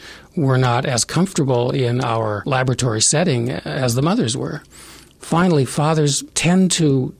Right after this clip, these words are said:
talk to their babies as if their babies were a little older or a little more developed than they really are. And what that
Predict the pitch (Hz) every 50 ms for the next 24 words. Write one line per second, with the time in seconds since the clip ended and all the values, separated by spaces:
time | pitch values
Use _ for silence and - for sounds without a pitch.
0 | - - 147 160 156 - - 147 151 139 127 135 131 131 123 127 120 127 123 113
1 | 131 120 - 135 117 113 123 127 120 123 120 117 120 117 113 113 113 117 107 113
2 | 131 127 123 127 131 135 131 131 117 110 117 - 123 120 117 113 117 123 127 123
3 | 117 117 110 107 104 107 123 147 208 214 165 - - - - 143 123 110 110 107
4 | 104 113 110 104 104 107 107 104 104 - - - - - - - - - - -
5 | 139 123 120 110 - - 139 156 175 -